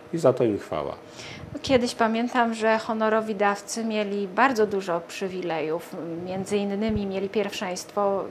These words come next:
Speaker 2: jeśli chodzi o wizyty do lekarza, e, wolny dzień od pracy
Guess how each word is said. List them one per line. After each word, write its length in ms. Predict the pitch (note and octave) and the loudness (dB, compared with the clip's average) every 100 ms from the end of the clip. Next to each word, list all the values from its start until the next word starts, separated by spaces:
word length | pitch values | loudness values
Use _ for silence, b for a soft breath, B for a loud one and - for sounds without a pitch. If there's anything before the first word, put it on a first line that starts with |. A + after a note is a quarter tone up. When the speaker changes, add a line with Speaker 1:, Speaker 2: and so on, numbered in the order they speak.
| F#3 | -8
Speaker 2:
jeśli 280 | F#3 - | -8 -4
chodzi 200 | G3 G3 | -2 0
o 80 | G3+ | 0
wizyty 580 | F#3+ G3+ F#3+ F#3+ G#3+ G3 | 0 -2 -2 -2 0 0
do 140 | F#3 | 0
lekarza, 640 | F#3+ G#3+ A#3 A#3 G#3+ G#3 E3+ B B B B | 0 0 2 2 4 4 4 B B B B
e, 340 | F3+ G3 F#3+ F#3 - - - - - | 0 2 4 0 -4 -18 -18 -16 -10
wolny 520 | G3 G#3+ G3+ G3 G3+ | 6 8 10 8 2
dzień 340 | G3 G#3 G#3 G#3 - - - - | 0 0 2 -2 -6 -18 -18 -4
od 240 | - G#3 | -2 -2
pracy 720 | - A#3 B3 B3 - G#3+ G3+ | 6 8 8 6 4 6 6